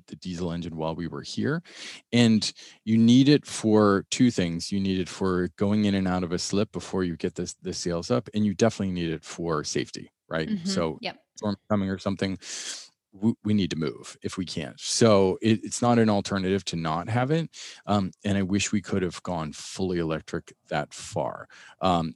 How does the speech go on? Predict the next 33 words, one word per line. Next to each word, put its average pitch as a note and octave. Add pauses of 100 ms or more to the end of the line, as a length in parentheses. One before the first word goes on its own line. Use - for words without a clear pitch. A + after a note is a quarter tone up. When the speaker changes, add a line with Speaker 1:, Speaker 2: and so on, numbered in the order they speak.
Speaker 1:
and F#2+
it's E2+
something G2
I E2+
kinda F#2+
geek F2+
out D#2+
about D#2
and C#2
think E2+
about D2
and D2
research D#2+
from D#2+
time D#2
to C#2
time, C#2+
and C#2 (100)
we G2+
will F2+
do F2+
it D#2+
eventually. E2
And F2
I D2+
thought E2+
that G2
would G2
be F#2
the E2
full F2
conversion D#2
from D#2